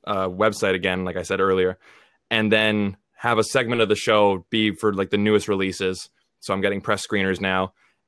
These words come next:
And then maybe for, like, an older movie, I'll do a video on it if I really love it. Maybe, like, a Brando's Picks kind of thing. So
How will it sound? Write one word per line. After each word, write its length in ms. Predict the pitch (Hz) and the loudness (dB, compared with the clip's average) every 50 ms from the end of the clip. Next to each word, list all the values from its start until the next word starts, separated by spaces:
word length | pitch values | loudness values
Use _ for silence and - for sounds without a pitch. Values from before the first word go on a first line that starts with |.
| - | -4
And 240 | 120 117 110 110 101 | -2 0 2 2 4
then 440 | 113 110 110 110 107 107 104 98 101 | 4 4 4 4 2 0 0 -2 0
maybe 500 | 110 117 123 127 110 123 120 117 113 110 | 0 2 2 2 2 2 0 0 0 -2
for, 680 | 104 - - 113 110 107 104 104 101 98 98 95 107 - _ | -2 0 2 4 6 6 6 6 4 2 0 -2 -8 -12 _
like, 140 | - 113 107 | -8 -6 -6
an 80 | 107 - | -4 0
older 280 | - 123 123 110 113 107 | 0 0 2 4 2 4
movie, 300 | 107 110 110 98 110 98 | 4 2 2 2 2 0
I'll 100 | 95 98 | 0 2
do 120 | 87 113 | 2 2
a 60 | 104 | 2
video 340 | 90 107 104 107 104 104 104 | 2 2 0 2 4 4 4
on 200 | 85 98 101 98 | 2 0 0 -2
it 100 | 95 - | -4 -4
if 140 | - 101 - | -4 -4 -2
I 100 | 98 95 | -2 -2
really 640 | 92 90 90 92 98 101 107 110 113 113 107 107 101 | 0 -2 -2 -4 -2 0 2 4 4 4 4 4 4
love 240 | 95 98 95 - | 2 0 0 0
it. 160 | 87 69 - _ | -2 -10 -12 _
Maybe, 220 | - 98 92 90 | -12 -12 -8 -4
like, 100 | 92 95 | -2 -2
a 80 | 98 95 | -2 -2
Brando's 460 | 80 98 98 98 98 95 95 92 - | -2 0 -2 0 0 0 0 0 -2
Picks 300 | - - 104 95 - - | -4 -6 -8 -6 -8 -8
kind 180 | - - 92 87 | -8 -8 -8 -8
of 100 | 85 - | -8 -10
thing. 220 | - 82 85 87 - | -12 -14 -14 -14 -12
So 280 | - - 98 95 - | -6 -4 -4 -4 -4